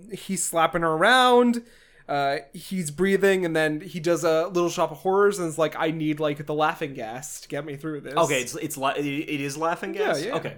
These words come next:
Speaker 2: okay.
Speaker 1: yeah,
Speaker 2: Yeah.
Speaker 1: yeah. And he pulls that out of his pocket and is like, you know, "Baby wants to fuck." An iconic scene. Where did he get that from? Why does he need that?
Speaker 2: Yeah.
Speaker 1: And Kyle
Speaker 2: It
Speaker 1: MacLachlan is just watching horrified.
Speaker 2: It just makes him stand out. It makes him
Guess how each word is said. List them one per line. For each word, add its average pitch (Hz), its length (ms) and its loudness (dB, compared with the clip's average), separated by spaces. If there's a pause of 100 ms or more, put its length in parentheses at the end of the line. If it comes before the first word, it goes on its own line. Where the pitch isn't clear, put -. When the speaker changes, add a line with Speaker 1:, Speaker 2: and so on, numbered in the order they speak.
(120)
Speaker 2:
okay. 113 120 -8 (340)
Speaker 1:
yeah, - 120 -12
Speaker 2:
Yeah. 101 160 -12 (280)
Speaker 1:
yeah. - 60 -20 (160)
And 151 340 -6
he 170 120 -6
pulls 175 320 -2
that 165 140 4
out 165 120 6
of 165 120 0
his 160 120 -4
pocket 160 360 -6
and 156 100 -6
is 151 240 -6
like, 139 180 -6
you 143 60 -6
know, 131 120 -6
"Baby 147 280 -8
wants 139 260 -6
to 147 100 -10
fuck." 214 500 -2 (680)
An 151 100 -6
iconic 151 500 0
scene. 226 720 -4
Where 160 240 -4
did 151 120 -4
he 180 100 -4
get 175 200 0
that 208 180 2
from? 208 240 0
Why 156 160 4
does 160 160 -2
he 180 100 -4
need 175 300 -2
that? 202 480 2 (560)
Speaker 2:
Yeah. 165 180 -12
Speaker 1:
And 147 140 -6
Kyle 156 200 2
Speaker 2:
It 156 40 -2
Speaker 1:
MacLachlan 165 480 0
is 160 120 -4
just 160 180 -12
watching 160 420 -2
horrified. 139 800 -6
Speaker 2:
It 120 80 -12
just 123 160 -10
makes 143 320 -4
him 143 240 -4
stand 120 500 -6
out. 113 300 -12
It 87 100 -12
makes 113 340 -8
him 110 440 -16